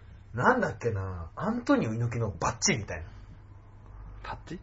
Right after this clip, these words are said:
Speaker 1: バッジ。
Speaker 2: バッジ？
Speaker 1: うん。アントニオ猪木じゃなかったかな、バッジたくさん使って赤字だったの。
Speaker 2: ああ。
Speaker 1: ああ、わかんねえ。あ、もしかすると、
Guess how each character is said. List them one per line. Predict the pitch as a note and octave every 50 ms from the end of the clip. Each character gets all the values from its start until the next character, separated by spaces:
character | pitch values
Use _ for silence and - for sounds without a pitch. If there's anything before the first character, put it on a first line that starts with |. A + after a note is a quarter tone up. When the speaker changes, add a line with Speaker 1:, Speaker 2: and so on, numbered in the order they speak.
| - - -
Speaker 1:
バ | A2+ - -
ッ | -
ジ。 | - - - - - - -
Speaker 2:
バ | - F2
ッ | -
ジ？ | - - C#3+ - - -
Speaker 1:
う |
ん。 | G#2+ G2 E2 D#2 - - - - - -
ア | - E3 G#3+
ン | C4 C4+
ト | - E4+
ニ | C4 G#3+ G#3
オ | G#3+
猪 | G#3
木 | E3+ D#3
じ | D#3+
ゃ | C3+
な | C3+
か | B2 A#2+
っ | -
た | A2+
か | A2
な、 | G#2+ G#2
バ | G#2 G2+ - C#3+
ッ | -
ジ | - - -
た | F#3
く | F3
さ | - F3
ん | E3
使 | - - D#3+
っ | -
て | - B2+
赤 | A#2 A#2 B2
字 | A#2+ A#2
だ | A#2
っ | -
た | G2+
の。 | F2+ E2+ E2 D#2+ - - - - - - - -
Speaker 2:
あ | - F#2 F2+ F2+ E2+ D#2 D#2 - - G#2 G2
あ。 | A#2
Speaker 1:
あ | B2 B2 C3 C#3+ D3
あ、 | D3+
わ | D3+
か | - G#3+ G#3+
ん | G3
ね | F3+ D3+ C3+ B2+ - -
え。 | -
あ、 | C3 C#3+
も | D#3+ G3+ G#3
し | -
か | - F3+
す | - D#3
る | C#3
と、 | C3